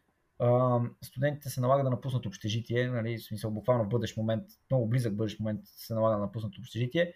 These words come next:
което означава, че трябва да си подсигурят някакви финанси, да могат да оцелеят, нали, в смисъл квартира или каквото и да било друго. А, и ти търсиш работа, обаче тая работа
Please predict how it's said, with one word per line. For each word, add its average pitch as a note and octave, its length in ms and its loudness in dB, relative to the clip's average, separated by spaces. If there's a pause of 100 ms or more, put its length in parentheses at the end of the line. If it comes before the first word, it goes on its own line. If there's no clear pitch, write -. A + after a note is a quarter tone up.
(200)
което D#3 200 2
означава, C#3 220 0
че - 80 -4
трябва D3 120 4
да C3 40 6
си - 100 -14
подсигурят B2+ 420 -2
някакви C3 240 -4
финанси, B2 420 -2
да A#2 80 -2
могат A#2 340 -2 (120)
да A#2 140 -4
оцелеят, C3 560 4
нали, G2+ 160 -6
в F#2+ 40 -12
смисъл G2 380 -8 (380)
квартира A#2 520 2
или F2+ 180 -6 (180)
каквото G#2 280 -6
и - 20 -2
да G2 60 -2
било G2+ 160 -4
друго. D3+ 380 0 (460)
А, B2+ 600 4 (240)
и C3 140 -4
ти F3 140 -4
търсиш D#3+ 340 2
работа, C3+ 540 4 (720)
обаче C3 400 4
тая D3+ 180 6
работа C#3+ 480 2